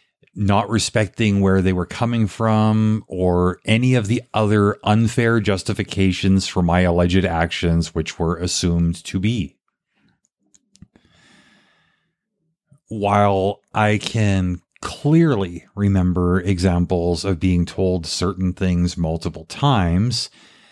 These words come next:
I can just as clearly remember the same unclear messages being repeated in the same words, which I didn't fully process the first time. Now,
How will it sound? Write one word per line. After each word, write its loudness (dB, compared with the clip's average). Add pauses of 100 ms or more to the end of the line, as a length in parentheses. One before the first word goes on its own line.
(360)
I 2
can 0
just -2
as 0
clearly 0
remember 2
the -2
same 0
unclear 2
messages 0 (520)
being 2
repeated 2
in 0
the 0
same 0
words, 2
which 0
I -2
didn't 2
fully -2
process -4 (120)
the 0
first -2
time. -6 (3750)
Now, 0